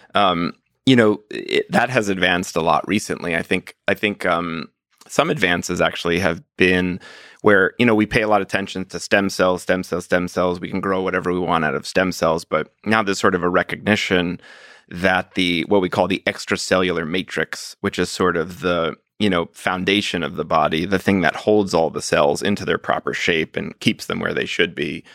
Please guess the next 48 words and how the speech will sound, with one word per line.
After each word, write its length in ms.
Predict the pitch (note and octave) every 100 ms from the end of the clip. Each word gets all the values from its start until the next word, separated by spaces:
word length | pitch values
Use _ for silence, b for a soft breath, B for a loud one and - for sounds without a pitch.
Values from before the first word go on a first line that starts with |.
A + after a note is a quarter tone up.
| B B
um, 440 | F#2 F2 F2 F2+ - _ _ _ _ _ B B B
that 220 | A2+ A#2+
is 120 | A2
actually 300 | G2 - E2+
crucial. 440 | D#2+ C3 B2+ - F#2
And 100 | G2
there's 100 | G#2
probably 280 | - E3+
a 60 | G#2+
lot 280 | G2 G2 G2
of 120 | F2+
signaling 600 | - - B2 F#2 D#2 D2+
that 140 | C#2 -
goes 240 | D2 D2
on. 220 | D2+ F#2+
Like, 200 | D#2+ G2
you 140 | F2+ F#2
stick 300 | - F#2+ -
a 60 |
stem, 320 | - - F2+
stem 520 | F#2+ - - - F#2+ G2
cell 340 | - F#2 F#2
on 200 | E2+ F2
the 100 | F2
right 280 | F#2 F#2 F#2+
extracellular 640 | F#2+ - F2 - F2 E2 E2
matrix, 400 | F2+ - F2 G#2+
it 100 | E2+
will 120 | G2+
turn 280 | - F#2+ F#2
into 200 | G2 -
the 80 |
kind 220 | F2 F2 D#2+
of 80 |
cell 320 | - - F2+ F#2+
that 120 | D#2
you 140 | D#2+
want 420 | E2+ F#2 F2+ D#2 D#2+
and 120 | F#2
take 200 | F#2 -
the 80 | E2+
right 180 | C#2
shape 340 | - E2 F2 -
and 160 | -
position 460 | - - F#2+ - E2
and 100 | D2
start 220 | - B1+
functioning. 520 | - F#2 - E2 -